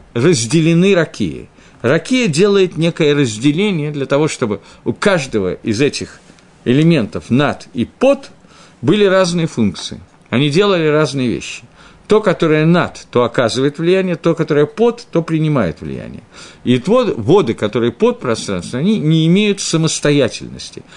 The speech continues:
Они разделены с водами, которые над пространством, но всё их питание именно из них. Весь свет,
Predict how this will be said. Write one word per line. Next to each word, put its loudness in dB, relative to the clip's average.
Они 2
разделены 2
с -6
водами, 2
которые -2
над -4
пространством, -4
но -2
всё -2
их 0
питание 0
именно 0
из -2
них. -6
Весь 4
свет, 0